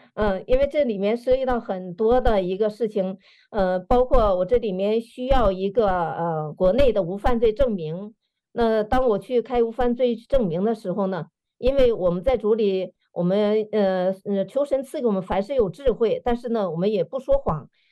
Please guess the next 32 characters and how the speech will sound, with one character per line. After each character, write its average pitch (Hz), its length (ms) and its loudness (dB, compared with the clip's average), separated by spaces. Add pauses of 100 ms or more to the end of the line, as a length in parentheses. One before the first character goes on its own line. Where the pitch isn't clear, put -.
那 269 120 0
我 220 100 4
去， 247 440 -2 (240)
呃， 220 200 2
因 233 120 2
为 277 60 2
国 247 180 2
内 294 180 -2
的 233 240 0
环 190 240 -4
境 247 160 2
大 254 140 0
家 240 160 -2
现 240 180 0
在 240 60 0
也 180 100 -2
都 214 160 0
知 214 140 -6
道， 185 260 -4
当 262 160 0
我 208 100 2
去 254 200 -6
开 254 240 -2
无 214 100 0
犯 247 180 -2
罪 254 140 -4
证 262 160 -4
明 175 160 -2
的 220 80 -2
时 214 160 -14
候 202 160 -4
呢， 185 160 -6